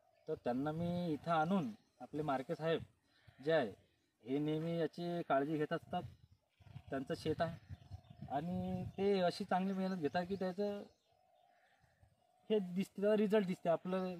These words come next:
सांगायचं काही कामच नाही. तर त्यांना म्हटलं की तुम्ही या बिंदास, मी तुम्हाला दाखवून देतो, तुमचं समाधान झालं तर करा, नका करू.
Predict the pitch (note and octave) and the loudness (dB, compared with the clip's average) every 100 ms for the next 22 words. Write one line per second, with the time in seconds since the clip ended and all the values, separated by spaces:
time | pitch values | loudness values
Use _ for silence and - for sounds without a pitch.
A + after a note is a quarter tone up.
0 | F3+ C3+ B2+ D3+ F3 F3+ D#3+ D3+ - A#2 | -6 -4 -2 -2 -4 -4 -4 -6 -12 -14
1 | - _ _ _ _ - - - G3 - | -14 _ _ _ _ -20 -20 -8 -4 2
2 | D#3+ F3+ F#3+ F3 G3+ G#3+ G3+ G3 G3 F3+ | 2 4 2 2 2 2 0 0 4 6
3 | F#3+ E3+ E3+ F3+ F3 F#3 F3+ F#3 G3 F3+ | 6 2 0 0 0 -6 -2 2 6 4
4 | - F3+ F3+ F#3+ G3 - C#3+ E3 - B2+ | 4 -2 -2 -4 -8 -12 -6 -6 -4 -2
5 | D3+ E3+ D#3+ C#3+ E3 E3 D3 D#3 E3 - | 2 2 2 0 0 -2 -2 -2 -4 -14
6 | _ - C#3 C3+ D3+ D3 D#3 | _ -14 -6 -2 0 0 -2